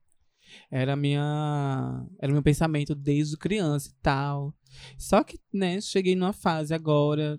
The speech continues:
depois que saí da igreja, inclusive, que eu vi que, assim, que música não ia ser muito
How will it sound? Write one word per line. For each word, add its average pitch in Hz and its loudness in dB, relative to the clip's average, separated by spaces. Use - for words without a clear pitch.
depois 147 0
que 151 -4
saí 151 2
da 147 6
igreja, 147 4
inclusive, 139 0
que - 2
eu 147 6
vi 143 2
que, 160 0
assim, 156 0
que 151 -8
música 147 0
não 160 0
ia 160 -4
ser 156 -4
muito 143 -6